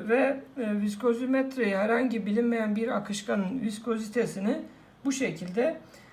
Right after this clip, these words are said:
e, ölçebiliriz arkadaşlar. E, literatürde ya da tablolarda çok farklı akışkanların farklı sıcaklıklarda, işte motor yağının vesaire dinamik viskozitelerine ulaşmak,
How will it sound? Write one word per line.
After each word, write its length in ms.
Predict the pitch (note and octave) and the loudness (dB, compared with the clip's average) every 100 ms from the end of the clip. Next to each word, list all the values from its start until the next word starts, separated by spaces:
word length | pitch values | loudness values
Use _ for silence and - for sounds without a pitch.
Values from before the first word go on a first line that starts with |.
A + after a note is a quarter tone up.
| - - | -14 -2
e, 100 | G#3+ G#3 G3+ G3+ - | 2 2 2 0 0
ölçebiliriz 1080 | B3 A3+ - C4 D4+ - - A#3 A#3+ G3+ E3 | 4 4 2 0 0 0 -2 0 2 2 2
arkadaşlar. 560 | D3 D3+ D#3+ D#3 - - - - - - - | 0 0 -4 -6 -6 -12 -14 -20 -20 -20 -10
E, 360 | G3+ G3 G3 G#3+ - - - B3 | -6 -4 -4 -6 -8 -14 -8 -4
literatürde 680 | C4+ D#4 D#4 D#4 D#4 C#4 B3+ | 0 4 4 2 -2 0 2
ya 300 | C4+ B3+ A#3+ | 2 2 0
da 140 | A#3 | 0
tablolarda 800 | A#3+ C4 B3+ A3 F3 D#3+ G#3 C4+ | 0 0 0 0 0 0 -2 -2
çok 320 | C#4 D4 D4 | -2 -4 -4
farklı 400 | C4+ A#3 G#3 B3+ | -2 0 0 0
akışkanların 680 | B3 - - B3+ A#3 G#3+ E3+ | 0 -2 -8 -4 -2 0 -2
farklı 380 | E3 G3+ G3+ C#4 | 0 0 0 -6
sıcaklıklarda, 800 | A#3 A3 F#3+ - E3 D#3 D3+ E3+ | -4 -2 -2 -2 -6 -4 -4 -6
işte 160 | - | -6
motor 400 | G#3+ G#3 G#3 A#3 | -2 -2 0 0
yağının 520 | A#3 G3 E3 E3+ F#3 G#3 - - - | 2 2 2 0 -4 -6 -14 -14 -2
vesaire 500 | A3+ G#3 C4 G#3 G3 | 0 2 0 0 0
dinamik 420 | A3 B3+ B3 G#3+ | 0 0 0 -4
viskozitelerine 920 | B3+ B3+ A#3+ F#3+ - F3+ F3 F3+ B3+ D#4 - - - - - | -4 -4 -4 -6 -4 -6 -4 -2 -2 -4 -10 -20 -20 -20 -10
ulaşmak, 540 | C#4+ C#4+ G#3 - C4 | -2 0 0 0 0